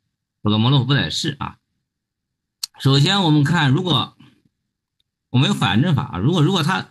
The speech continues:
呃，呃，不是反证法，如-，如果它不是 D 减一位 ample，就是它如果不能区分，啊，D 个点的话，啊，那不能区分 D 个点，意思就是说呢，呃，我，我这样一个自然的这样一个，一个，一个，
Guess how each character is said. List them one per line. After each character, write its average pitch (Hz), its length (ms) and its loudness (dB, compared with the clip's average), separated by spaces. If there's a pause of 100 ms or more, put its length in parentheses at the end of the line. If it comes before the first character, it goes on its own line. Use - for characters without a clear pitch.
(440)
呃， 127 120 0 (200)
呃， 117 100 0
不 143 100 -2
是 185 60 -2
反 85 100 -2
证 87 80 -4
法， - 140 -6
如-， 147 200 2
如 185 80 -2
果 214 100 0
它 185 120 -2
不 143 140 -2
是 226 120 0
D 208 160 -4
减 131 180 0
一 113 60 0
位 113 100 0
ample， 104 360 -4
就 135 140 -4
是 143 40 4
它 160 120 0
如 156 180 -2
果 208 100 0
不 277 140 -6
能 196 160 0
区 170 180 -2
分， 160 480 -2 (420)
啊， 110 160 -2
D 180 180 -2
个 170 80 0
点 87 180 -4
的 71 60 -6
话， 71 200 -10 (1080)
啊， 80 240 -8 (480)
那 143 80 -2
不 240 120 0
能 233 140 0
区 190 100 0
分 208 140 2
D 208 140 -2
个 196 40 2
点， 143 220 2
意 165 80 0
思 143 100 2
就 143 120 4
是 131 60 2
说 127 160 2
呢， 117 220 -2 (1080)
呃， 113 100 -2
我， 107 120 0 (240)
我 110 60 -2
这 180 100 -4
样 165 160 2
一 120 100 2
个 117 260 2
自 - 240 -6
然 101 200 2
的 104 100 2
这 107 100 -2
样 92 160 -2
一 90 100 -6
个， 92 160 -4
一 87 120 -4
个， 87 200 -4
一 87 100 -4
个， 82 420 -8